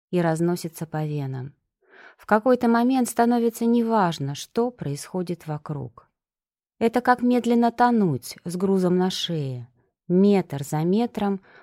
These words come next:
уходя под воду, пока безвольное тело не коснется дна. Нет даже малейшего желания выбираться на поверхность.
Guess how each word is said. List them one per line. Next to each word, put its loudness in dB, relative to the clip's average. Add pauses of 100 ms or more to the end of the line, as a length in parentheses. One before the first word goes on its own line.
уходя 2
под 0
воду, 0 (180)
пока 0
безвольное 0
тело -2 (140)
не -2
коснется -2
дна. -6 (840)
Нет 2
даже -4
малейшего -2
желания -4 (160)
выбираться -6 (100)
на -6
поверхность. -10